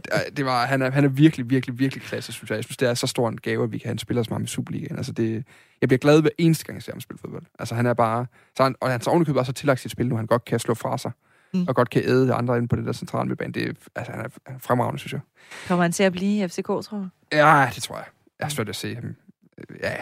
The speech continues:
Speaker 1: det ved jeg sgu ikke. Det ved jeg ikke. Det håber jeg på en eller anden måde, så han kan bl-, blive ved med at spille i Superligaen. Altså, det synes, det er en, virkelig en gave. Øhm, den sidste, øh, jeg er på, er en... Øh, det er sådan lidt en, øh, kreds for kendere,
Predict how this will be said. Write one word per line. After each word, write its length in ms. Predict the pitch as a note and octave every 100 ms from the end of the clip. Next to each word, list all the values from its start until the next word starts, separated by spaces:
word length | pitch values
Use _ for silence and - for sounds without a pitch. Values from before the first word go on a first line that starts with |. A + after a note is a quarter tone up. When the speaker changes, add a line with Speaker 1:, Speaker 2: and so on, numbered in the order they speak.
| -
Speaker 1:
det 120 | -
ved 60 |
jeg 80 | -
sgu 120 | -
ikke. 160 | - - -
Det 80 | C3+
ved 80 |
jeg 100 | C3
ikke. 120 | A#2 -
Det 80 | C3
håber 260 | C3+ D3 A2+
jeg 100 | - _
på 60 | A#2
en 20 |
eller 120 | A2+ A2
anden 120 | G#2
måde, 100 | A2
så 100 | A2
han 80 | G#2+
kan 80 | G#2+
bl-, 100 | A2
blive 220 | A2 A2
ved 100 | A2
med 80 | G#2
at 60 |
spille 200 | - A2
i 20 |
Superligaen. 440 | G#2+ - G2 E3+ -
Altså, 120 | -
det 80 | A#2+
synes, 120 | A#2+
det 120 | - A#2
er 120 | A#2
en, 160 | A#2+ -
virkelig 300 | C3 C3+ A#2
en 60 |
gave. 220 | A#2+ A#2 B2+ _ _ _ _ _ -
Øhm, 500 | C#3 C3 B2+ B2 B2
den 140 | C#3
sidste, 400 | - G#3+ G#3+ F#3+ -
øh, 100 | - C3+
jeg 80 |
er 100 | B2+
på, 320 | C3 E3 D3+ -
er 240 | B2+ A#2+ -
en... 320 | C3 A#2+ A#2
Øh, 320 | A2+ A#2 - -
det 140 | -
er 60 | C#3
sådan 160 | -
lidt 160 | D3+ D#3+
en, 220 | C#3+ B2+
øh, 120 | B2
kreds 260 | C#3 E3+ C3+
for 100 | -
kendere, 420 | - C#3+ D3 C3+